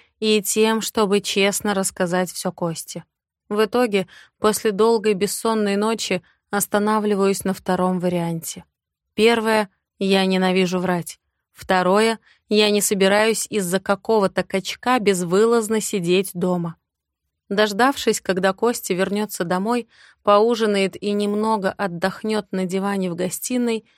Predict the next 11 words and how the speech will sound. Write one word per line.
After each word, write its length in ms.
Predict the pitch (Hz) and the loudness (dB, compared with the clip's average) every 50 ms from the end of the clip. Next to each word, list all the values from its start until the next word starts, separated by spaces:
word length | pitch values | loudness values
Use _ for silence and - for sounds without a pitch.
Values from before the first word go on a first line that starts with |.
| _ _ _ _ _ _ | _ _ _ _ _ _
я 260 | - 226 226 226 226 220 | -2 2 2 4 4 2
устраиваюсь 720 | - - - 208 208 202 202 196 190 185 185 170 - - | 0 -2 -2 0 0 2 0 0 0 0 -2 -2 -4 -4
рядом. 420 | 180 180 185 175 165 175 170 165 _ _ _ _ _ _ _ _ _ - | -4 -4 -4 -4 -6 -8 -10 -12 _ _ _ _ _ _ _ _ _ -8
Залажу 600 | 185 175 185 190 190 185 196 208 214 196 196 196 | -2 2 4 4 4 6 4 4 4 2 0 -4
с 120 | - - | -4 -4
ногами 600 | - 185 175 170 185 208 226 233 226 220 214 202 _ _ _ _ _ | -2 -2 -2 0 0 0 0 0 0 -2 -4 -4 _ _ _ _ _
и 140 | - 214 208 | -2 0 2
ныряю 540 | 202 196 196 185 185 190 196 202 202 196 196 | 2 2 2 2 2 2 2 2 2 0 0
под 220 | 196 190 180 165 | -2 -2 -2 -2
его 300 | 170 170 170 170 180 175 | -2 -2 0 0 0 0
руку. 420 | 170 170 165 165 - - 190 175 | 0 -2 -4 -6 -10 -14 -16 -16